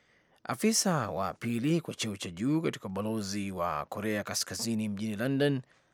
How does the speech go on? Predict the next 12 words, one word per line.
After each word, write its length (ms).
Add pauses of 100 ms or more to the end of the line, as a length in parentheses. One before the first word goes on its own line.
(240)
amekimbilia 760
Korea 280
Kusini, 560 (400)
kwa 120
mujibu 380
wa 60
Wizara 440
ya 120
Muungano 720
ya 200
Korea 320
Kusini. 580